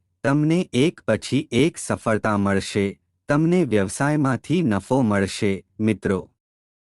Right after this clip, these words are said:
તમને આવનારા ક્ષેત્રમાંથી પૈસા મળશે.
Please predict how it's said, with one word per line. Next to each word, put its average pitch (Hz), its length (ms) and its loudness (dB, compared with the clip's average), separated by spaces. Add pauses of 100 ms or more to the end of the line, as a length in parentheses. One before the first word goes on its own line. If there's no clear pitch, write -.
(480)
તમને 202 420 4
આવનારા 113 600 2
ક્ષેત્રમાંથી 107 960 0
પૈસા 107 500 0
મળશે. 98 640 -2